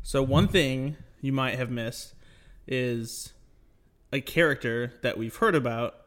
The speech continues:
but we haven't, didn't actually see until the sizzle reel. Uh, there's one shot of a Resistance gunner who is in, like, uh, like, a little gunner pod, um, that has, you know, the, the barrels of the gun sticking out of it. And it looks like it's in one of those ships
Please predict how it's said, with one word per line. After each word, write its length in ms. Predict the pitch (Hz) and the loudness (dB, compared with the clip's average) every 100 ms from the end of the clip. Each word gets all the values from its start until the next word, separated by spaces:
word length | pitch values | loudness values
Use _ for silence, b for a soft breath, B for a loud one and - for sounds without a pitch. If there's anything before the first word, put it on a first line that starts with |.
| - | -6
but 160 | 120 | -4
we 140 | 110 127 | -2 0
haven't, 300 | 131 127 - | 0 0 -4
didn't 140 | 139 | -2
actually 260 | 131 - 120 | -2 -4 -6
see 440 | - - 139 117 | -4 -2 0 0
until 380 | 120 120 - 123 | -4 -4 0 0
the 100 | 117 | 0
sizzle 300 | - 151 139 | -2 -2 0
reel. 300 | 113 110 110 B B B B B | -2 -4 -8 B B B B B
Uh, 160 | 113 120 | 0 2
there's 320 | 135 131 127 | 4 2 2
one 380 | 123 135 180 190 | -2 0 2 0
shot 560 | - - 135 135 - - b b - | 0 0 0 -2 -6 -16 b b 0
of 360 | 131 123 123 - | 2 0 -2 -2
a 240 | 123 123 | 0 0
Resistance 720 | 120 127 120 127 147 - 127 - | 0 0 0 0 0 0 -2 -2
gunner 480 | 147 131 175 226 - b b b b b - | 0 0 0 -4 -10 b b b b b 0
who 180 | 139 135 | 4 4
is 180 | 131 | 4
in, 260 | 131 127 123 | 2 0 0
like, 240 | 120 117 - | -2 -4 -4
uh, 220 | 117 - 107 | -4 -4 -4
like, 220 | 120 123 | -4 -2
a 40 | 127 | 0
little 180 | 123 | 0
gunner 320 | 123 131 127 120 | 0 0 0 0
pod, 540 | - 127 127 143 143 - - _ _ - - | 0 0 2 0 -4 -10 -20 _ _ -12 -4
um, 340 | 120 120 120 | -2 -2 -2
that 140 | 120 | -2
has, 540 | 123 117 117 117 - - | -2 -2 -2 -4 -8 -8
you 120 | - | -4
know, 180 | 123 117 | -2 -2
the, 140 | 120 123 | -2 -2
the 100 | 123 | -2
barrels 260 | 123 120 | 0 0
of 60 | 120 | -2
the 80 | 120 | -2
gun 160 | 120 | -4
sticking 320 | 117 117 117 117 | -4 -4 -4 -4
out 120 | 113 | -2
of 80 | 120 | -2
it. 160 | - B B B B | -2 B B B B
And 140 | 139 | 2
it 120 | 139 175 | 2 2
looks 140 | 165 | 4
like 140 | 151 | 2
it's 100 | 135 | 2
in 100 | 143 135 | 2 2
one 120 | 139 | 0
of 80 | 123 | 0
those 180 | 120 | -2
ships 540 | - - 139 - - | -2 2 2 0 -12